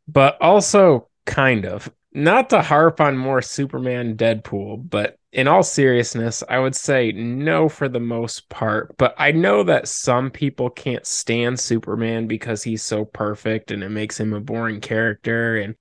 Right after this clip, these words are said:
uh, Superman fans like myself may not enjoy characters like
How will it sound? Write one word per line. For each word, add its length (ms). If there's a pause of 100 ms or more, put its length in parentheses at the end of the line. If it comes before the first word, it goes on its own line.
uh, 240
Superman 520
fans 460
like 140
myself 500
may 180
not 220
enjoy 640 (140)
characters 460
like 180